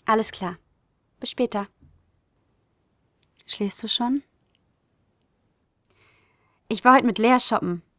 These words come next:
und wir haben so schöne Sachen bekommen. Das neue Kleid, was ich mir gekauft habe, müsstest du unbedingt mal sehen. Habe ich dir eigentlich schon erzählt, dass Sarah, Lea und ich dieses Jahr einen Mädelsurlaub machen wollen?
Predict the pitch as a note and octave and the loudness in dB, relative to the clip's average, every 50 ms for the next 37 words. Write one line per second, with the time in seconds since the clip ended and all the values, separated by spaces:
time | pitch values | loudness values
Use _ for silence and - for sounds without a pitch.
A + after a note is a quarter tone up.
0 | _ - G#3 G3 G3+ G#3+ G#3 G#3 G#3+ G3 F#3 G3 F#3+ A#3 B3+ B3+ A#3+ - - - | _ -4 -4 0 2 2 4 4 2 2 0 -2 0 2 2 2 2 0 -2 -4
1 | F#3+ F3 E3 E3 D#3+ - D#3+ E3 - E3+ D#3+ E3 - - - E3+ D#3+ E3+ G3 - | -2 -2 -2 -4 -4 -8 -10 -8 -8 -10 -10 -10 -12 -12 -10 -8 -8 -8 -10 -12
2 | _ _ _ _ _ _ _ _ _ _ _ _ _ _ _ _ - F#3 - - | _ _ _ _ _ _ _ _ _ _ _ _ _ _ _ _ -16 -10 -4 -2
3 | G#3+ G#3 G3+ - - A#3 A#3+ B3 A3+ A#3+ - G3 F#3+ - - F3+ F#3 F3 E3 D#3+ | -2 -2 -4 -4 2 4 4 4 4 2 -2 -6 -6 -6 -6 -6 -4 -4 -4 -8
4 | - - F3+ E3+ - - F#3 F3+ F#3 F#3 G3 G#3+ - - G#3 - - - - - | -10 -10 -10 -10 -10 -8 -6 -4 -4 -2 -4 -4 -6 -10 -10 -10 -12 -14 -8 -2
5 | - D4+ D4 C#4 C4+ A#3+ A#3 - - G3+ G3 F#3 F3 F#3+ F3 D#3+ D#3 - _ _ | 0 0 0 0 0 -4 -4 -4 -4 -4 -4 -4 -4 -4 -4 -4 -6 -8 _ _
6 | _ _ _ _ _ _ _ _ _ _ _ _ _ _ _ _ _ _ _ _ | _ _ _ _ _ _ _ _ _ _ _ _ _ _ _ _ _ _ _ _
7 | _ _ _ _ _ _ _ _ _ _ _ _ _ _ _ _ - - - E4+ | _ _ _ _ _ _ _ _ _ _ _ _ _ _ _ _ 0 2 2 2
8 | D#4+ - - - A3 A3 A3 A3 - - G3+ F#3+ E3+ E3 - - - G#3 F#3+ E3+ | 2 -2 -4 -2 -2 -2 -2 -4 -6 -4 -4 -4 -4 -6 -8 -10 -8 -8 -6 -6
9 | E3+ F#3+ - - _ - G3 F3+ - - A3+ A3 B3 C4+ C4+ C4+ B3+ A#3 A3 A3 | -8 -10 -14 -18 _ -10 -8 -8 -4 4 6 6 8 8 6 2 2 0 0 0
10 | G#3 G3+ G3 - F#3+ F3 - - F3+ F3+ F3+ F3 - F#3+ F3+ F3+ F3 F3 F#3 G#3 | 0 -2 -2 -6 -12 -14 -14 -14 -12 -10 -10 -10 -8 -4 -4 -2 -2 0 -2 -2
11 | A#3 G#3+ F#3 - - F3 E3 - - F3 E3 D#3+ E3 E3+ E3 E3+ E3+ F#3 G3+ A#3+ | -2 -4 -6 -6 -10 -10 -10 -8 -8 -10 -10 -8 -10 -10 -10 -10 -10 -10 -12 -14